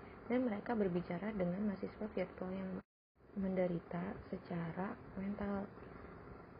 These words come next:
Setelah mencoba beberapa pendekatan berbeda, mereka mempelajari cara paling efektif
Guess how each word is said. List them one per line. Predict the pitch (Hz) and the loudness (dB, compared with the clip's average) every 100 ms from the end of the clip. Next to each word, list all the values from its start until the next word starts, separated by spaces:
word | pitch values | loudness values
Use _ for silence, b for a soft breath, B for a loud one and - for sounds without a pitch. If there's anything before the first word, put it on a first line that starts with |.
| - - | -8 -6
Setelah | 196 190 | -2 0
mencoba | 190 185 190 180 | 2 0 0 2
beberapa | 180 180 185 180 185 | 2 4 2 2 -2
pendekatan | - 180 180 - 180 - 165 165 | -2 -2 -2 -2 -4 -2 -2 0
berbeda, | 170 175 190 165 160 180 - | 2 4 4 2 2 0 0
mereka | 170 170 170 - 190 | -2 -2 -2 -2 2
mempelajari | 202 190 175 165 165 165 190 | 2 2 2 4 4 2 0
cara | 165 165 - | 0 0 0
paling | 180 180 185 | 0 0 -2
efektif | 170 208 - 170 | -2 -2 0 -2